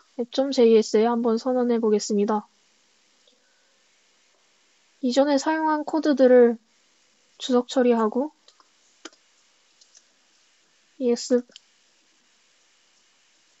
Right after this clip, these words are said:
플랫 리스트를 가져옵니다.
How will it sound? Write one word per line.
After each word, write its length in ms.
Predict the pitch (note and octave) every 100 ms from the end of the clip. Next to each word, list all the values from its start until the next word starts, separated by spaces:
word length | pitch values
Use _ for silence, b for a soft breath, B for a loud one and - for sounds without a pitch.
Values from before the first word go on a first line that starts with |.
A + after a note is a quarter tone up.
| _ _ _ _ _ _ _ -
플랫 220 | D#4 D4+
리스트를 720 | B3+ A#3 - B3+ A#3+ B3+ C4+ - _
가져옵니다. 680 | - A#3 A3+ G#3+ G3+ G3+